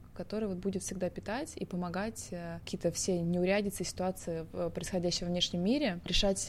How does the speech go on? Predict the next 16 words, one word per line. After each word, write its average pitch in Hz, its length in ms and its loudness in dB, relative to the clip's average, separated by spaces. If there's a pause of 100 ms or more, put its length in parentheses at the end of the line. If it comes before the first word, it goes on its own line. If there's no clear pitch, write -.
(120)
достаточно 185 440 0
спокойно, 170 480 -4
воспринимать 180 520 0
их - 80 -10
очень 175 200 -6
спокойно. 160 560 -8
Просто - 260 2
потому 185 260 2
что - 160 0
мы 185 80 6
знаем, 240 240 2
что - 160 -2
вот 190 80 0
этот - 240 -2
источник - 500 -2
есть, 220 420 -2